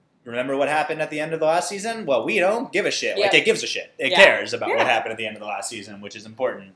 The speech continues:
Speaker 1: uh, and
Speaker 2: Yeah.
Speaker 1: exciting, and I think what helps to further cement some things.
Speaker 2: Truly. I appreciate the fact that Alan obviously comes and he's talking to Eric about, like, uh,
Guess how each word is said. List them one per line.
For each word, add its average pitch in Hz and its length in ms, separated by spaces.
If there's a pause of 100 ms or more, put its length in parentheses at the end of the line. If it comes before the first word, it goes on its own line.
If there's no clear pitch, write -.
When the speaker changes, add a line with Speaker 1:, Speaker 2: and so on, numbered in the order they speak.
Speaker 1:
uh, 98 500
and 104 80
Speaker 2:
Yeah. 156 80
Speaker 1:
exciting, 101 360
and 95 80
I 98 60
think 98 240
what 107 180
helps 104 240
to 107 100
further 92 280
cement 95 340
some 98 160
things. 104 440
Speaker 2:
Truly. 165 400 (460)
I 320 120
appreciate 415 520
the 370 80
fact 240 260
that 214 180
Alan 202 240
obviously 185 360
comes 170 320
and 160 160
he's 165 200
talking 160 340
to 156 340
Eric 156 220
about, 143 380
like, 151 220 (140)
uh, 233 600